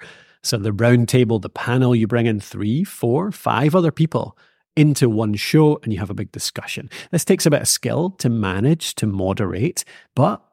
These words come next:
it's really possible to create great content doing this. Okay, number seven. Now we have one that takes a bit more work, but can have big benefits.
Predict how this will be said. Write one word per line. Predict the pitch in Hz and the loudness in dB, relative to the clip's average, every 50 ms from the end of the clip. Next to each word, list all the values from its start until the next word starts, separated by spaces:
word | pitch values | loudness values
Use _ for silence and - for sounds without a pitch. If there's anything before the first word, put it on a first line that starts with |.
| _ | _
it's | - 143 143 - - | -4 -4 -4 -2 0
really | 139 127 127 120 | 2 2 2 2
possible | - 143 156 151 - - 110 95 | 0 -2 -2 -2 -2 -4 -4 -4
to | 92 - - | -6 -8 -10
create | - - - - - | -8 -8 -6 -6 -6
great | 120 104 107 104 101 - _ _ | -6 -4 -2 -2 -2 -4 _ _
content | - - - 104 101 98 - - 98 - - - _ _ _ | -10 -6 -6 -4 -4 -4 -4 -4 -4 -6 -6 -10 _ _ _
doing | - 113 104 101 101 92 | -4 -4 -2 -2 -4 -6
this. | 87 - - - - - - - - - _ _ _ | -8 -8 -6 -6 -6 -6 -8 -16 -20 -20 _ _ _
Okay, | - - - 120 92 - - | -4 0 0 0 0 0 0
number | 135 127 123 117 | 2 4 4 4
seven. | - - 127 110 - - - - - - - | 2 2 0 -2 -2 -8 -14 -18 -20 -10 -2
Now | - 135 139 151 | 2 2 4 4
we | 151 135 | 4 4
have | 143 143 123 117 | 4 2 2 2
one | 120 123 120 117 113 - | 2 2 2 0 -2 -4
that | 113 113 110 | -8 -10 -6
takes | - - 113 113 - - | -4 -4 -4 -4 -6 -8
a | 131 | -10
bit | 98 - 117 117 - | -6 -6 -6 -6 -4
more | 135 127 139 160 185 196 | -4 -2 0 2 2 2
work, | 196 202 196 180 - - - - | 2 2 0 0 -2 -6 -14 -12
but | 127 113 113 113 - | -8 -8 -8 -8 -10
can | - - - 123 120 123 135 127 | -14 -10 -8 -6 -4 -4 -4 -6
have | 104 117 113 104 - | -6 -8 -10 -10 -8
big | - 107 95 95 - - | -8 -8 -8 -10 -4 0
benefits. | 131 143 143 143 - - 131 - - - | 2 2 4 2 2 2 0 0 -2 -4